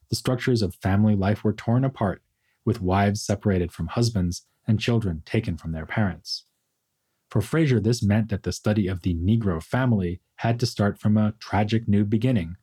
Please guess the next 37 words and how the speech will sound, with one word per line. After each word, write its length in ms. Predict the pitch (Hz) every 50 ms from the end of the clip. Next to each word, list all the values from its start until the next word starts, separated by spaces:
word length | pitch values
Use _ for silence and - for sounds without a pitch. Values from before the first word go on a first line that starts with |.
| _ _ _ _
on 160 | - 98 95
Southern 460 | 92 - - 101 87 92 87 82 80
plantations. 840 | - - 85 80 82 - 107 98 - - 87 82 - - - - - _ _ _ _ _ _ _ _ _ _ _ _ _ _ _ _ _ _ _ _ _ _ _ _ _
There's 180 | - 170 156 131
a 80 | 120 113
certain 380 | - - 139 110 95 87 85 - -
irony 460 | 117 110 120 139 139 117 92 82 76
here, 260 | - - 87 82 80
given 320 | 82 85 104 98 95 101 95
that 200 | 87 85 - -
Herskovits 500 | 117 120 120 - - 101 90 85 82 -
was 160 | 101 92 87
a 80 | 92 85
white 300 | 82 90 101 107 92 101
man 240 | 92 92 90 87 85
from 240 | - - 90 87
Ohio, 560 | 87 85 78 - - 131 139 104 90 90 95 - _ _ _ _ _ _
whereas 440 | _ 127 113 107 98 95 92 - - _
Frazier 380 | _ - - 113 147 135 107 95
traced 380 | 104 - - 101 92 - - -
his 240 | - 143 139 127
descendants 600 | - - - 98 - - 85 80 80 90 90 - -
to 120 | - 110
the 180 | 90 98 98 - -
Igbo 320 | 135 147 147 107 87 85 -
people 440 | - - 90 87 101 98 110 120 113 - _ _ _ _ _
and 140 | - 185 170
could 100 | - 151
even 240 | - 120 117 107 98
remember 440 | 95 92 90 90 107 139 160 143 110
his 160 | - 95 87
grandmother 520 | 85 - 107 156 175 117 90 85 85 85
speaking 400 | - - - 107 98 - 104 98
a 80 | 85 101
few 220 | - - 107 98
Igbo 500 | 92 - 110 104 95 92 - 78 78 -
words. 460 | - 117 113 92 85 - - - -